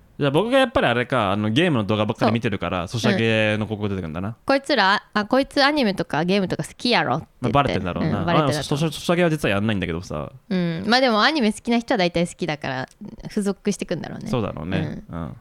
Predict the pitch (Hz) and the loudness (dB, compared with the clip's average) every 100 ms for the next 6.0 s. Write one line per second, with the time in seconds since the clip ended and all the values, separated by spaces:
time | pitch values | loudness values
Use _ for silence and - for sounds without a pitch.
0 | - - - - 147 247 135 113 104 110 | -20 -20 -20 -4 0 2 2 2 0 -2
1 | 104 113 92 95 98 101 98 - 101 95 | -2 -2 0 -2 -2 -4 -6 -8 -4 -4
2 | 92 - 113 104 202 185 101 95 - 98 | -4 -4 -2 0 0 0 -2 -4 -4 -4
3 | 92 90 92 90 90 - - 202 202 240 | -2 -4 -4 -6 -6 -8 -6 -2 0 0
4 | - - 233 311 311 302 269 220 135 - | -4 -4 4 6 6 4 2 2 0 -2
5 | 117 110 110 113 107 107 101 95 98 98 | -2 -2 0 0 2 0 0 0 0 -2